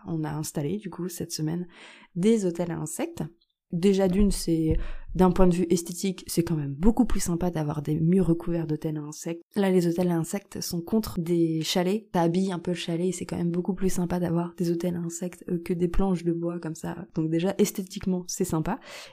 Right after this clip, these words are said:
Et puis ensuite, bah, ça permet aussi d'avoir un refuge pour, euh, pas mal d'autres insectes. Et notamment pour certaines espèces d'abeilles sauvages qui sont des pollinisateurs très, très importants. Et c'est des espèces qu'on connaît pas trop bien, en fait.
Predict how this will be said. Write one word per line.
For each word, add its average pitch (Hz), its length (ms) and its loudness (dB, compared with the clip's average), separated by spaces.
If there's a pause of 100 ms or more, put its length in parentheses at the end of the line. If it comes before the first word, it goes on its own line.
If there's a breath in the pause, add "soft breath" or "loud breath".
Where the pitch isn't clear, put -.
(100 loud breath)
Et 208 140 4
puis 208 260 2
ensuite, 196 600 -2
bah, 180 180 4
ça 180 140 0
permet 180 360 2
aussi 208 560 -2 (100)
d'avoir 165 380 -2
un 156 100 -8
refuge 165 500 -8 (120)
pour, 165 240 -4
euh, 156 60 -8
pas 156 160 -10
mal 165 180 -6
d'autres 180 400 -4
insectes. 190 440 -8
Et 240 140 4
notamment 220 720 0
pour 240 280 -6
certaines 226 440 0
espèces 196 540 -4
d'abeilles 180 360 4
sauvages 190 640 0
qui - 160 -6
sont 226 300 -2
des 170 320 0 (100)
pollinisateurs 196 880 -4
très, - 180 -8
très - 240 -8
importants. 170 520 2 (500)
Et 196 240 8
c'est 185 160 -2
des 180 140 -2
espèces - 280 -4
qu'on 190 200 0
connaît 233 340 -2 (140)
pas - 100 4
trop - 260 -4
bien, 185 200 -2
en 175 140 -10
fait. - 340 -16